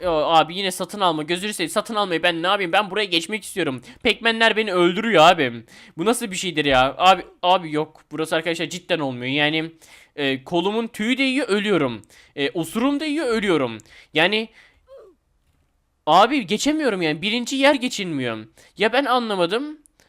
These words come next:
Ama, e, bunlar deyince oluyor yani. Çözemedim. Vallahi çözemedim ya. Oyun içine girdim. Şöyle bak. Normalde hiçbir şey olmaz. Ah! Geçtik. Çok güzel.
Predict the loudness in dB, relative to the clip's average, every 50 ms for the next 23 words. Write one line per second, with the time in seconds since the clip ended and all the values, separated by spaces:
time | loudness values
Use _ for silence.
0 | _ _ -4 -2 0 0 0 0 -2 -4 -4 -2 -2 0 0 0 -2 -2 -4 -6
1 | -8 -8 -6 -6 -6 -6 -4 -6 -6 -4 -4 -6 -8 -6 -4 -4 -4 -4 -4 -6
2 | -8 -10 -8 -8 -6 -6 -6 -6 -8 -6 -4 -4 -4 -2 -4 -6 -6 -8 -8 -6
3 | -6 -6 -6 -6 -8 -8 -6 -6 -4 -6 -6 -10 -14 _ _ _ _ _ _ _
4 | _ _ _ _ _ _ _ _ _ _ _ _ _ -4 -4 -4 -4 -6 -6 -6
5 | -6 -6 -4 -4 -6 -2 -2 -2 -4 -4 -8 -14 _ _ _ _ _ _ _ _
6 | _ _ _ _ _ _ _ _ _ _ -2 2 2 4 4 4 2 2 -2 -2
7 | -6 -8 0 0 2 4 4 4 4 4 2 0 0 -4 -12 _ _ _ _ _
8 | _ _ _ _ _ _ -4 -4 -2 -2 -2 4 6 6 6 6 6 2 0 0
9 | -2 -8 -12 _ _ _ 6 6 6 4 2 -4 _ _ _ _ -2 -2 0 -2
10 | -4 -8 -14 -18 _ _ _ _ _ _ _ _ _ _ _ _ _ _ _ _
11 | _ _ _ _ _ _ _ _ _ -10 -10 -10 -10 -6 -4 -2 -2 -2 -4